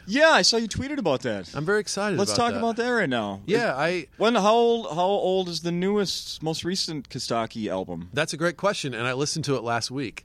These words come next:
Speaker 1: Okay.
Speaker 2: It's called Mission Economopoulos.
Speaker 1: Yeah.
Speaker 2: It totally holds up. I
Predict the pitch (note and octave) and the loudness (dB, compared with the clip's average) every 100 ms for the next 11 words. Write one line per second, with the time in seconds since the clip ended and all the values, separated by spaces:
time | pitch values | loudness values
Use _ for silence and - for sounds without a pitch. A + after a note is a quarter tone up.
0 | - B2+ C3+ C3+ G3+ F3 A2+ - C3+ A2 | -6 -2 0 0 -2 -6 -8 -4 -4 -2
1 | A#2+ - D#3 - D3+ D3 C3 A#2 A#2 A2+ | -6 -4 -6 -4 -4 -2 -2 -4 -4 -6
2 | B2+ C#4 D#4 D4+ F3+ G#2+ D3+ - - D3 | -6 -6 -2 2 2 0 -2 -4 -4 -2
3 | D3+ F3 F3 D#3+ F3 D#3 B2+ C3+ - | 0 -2 -2 -2 -2 -2 0 0 -2